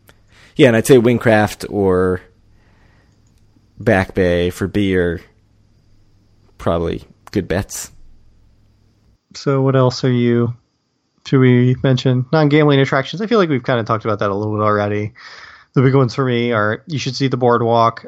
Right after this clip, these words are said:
Speaker 2: I think you should see just Gardner's Basin. Um, the Steel Pier is pretty cool looking, especially, I think if you have a family, that's the thing to do.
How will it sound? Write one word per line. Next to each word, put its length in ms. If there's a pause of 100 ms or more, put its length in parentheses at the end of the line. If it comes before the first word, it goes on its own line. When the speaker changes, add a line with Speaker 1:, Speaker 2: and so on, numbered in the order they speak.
Speaker 2:
I 80
think 240
you 100
should 240
see 680 (640)
just 240
Gardner's 380
Basin. 720 (320)
Um, 720 (220)
the 80
Steel 200
Pier 200
is 80
pretty 260 (500)
cool 520
looking, 320
especially, 340
I 80
think 160
if 60
you 80
have 100
a 60
family, 360
that's 380 (560)
the 80
thing 240
to 80
do. 400